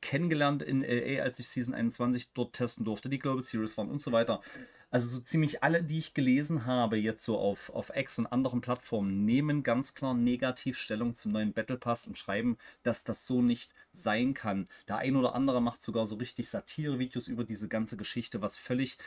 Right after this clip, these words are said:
zu Recht ist. Es gibt extrem viel negative Kritik,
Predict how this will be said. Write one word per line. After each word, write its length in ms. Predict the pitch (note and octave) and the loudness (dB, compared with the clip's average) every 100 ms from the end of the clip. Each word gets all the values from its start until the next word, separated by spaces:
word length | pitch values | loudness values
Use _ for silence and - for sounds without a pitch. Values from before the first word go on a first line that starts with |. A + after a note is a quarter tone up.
| - - | -16 -6
zu 180 | - G2+ | -2 0
Recht 380 | G#2+ A2 - | 0 -2 -6
ist. 240 | - - - - | -6 -6 -6 -8
Es 180 | A2 A2 | -2 0
gibt 220 | C#3 - | 0 -2
extrem 560 | B2 - - - D3 E3 | -4 -6 -8 -2 0 0
viel 320 | - D#3 D#3 | -2 -2 0
negative 680 | D3 C3 C3 C#3 - C#3 C3+ | 2 2 2 -2 0 -2 -2
Kritik, 540 | - A2 - C#3+ C#3+ | -8 -10 -4 -4 -4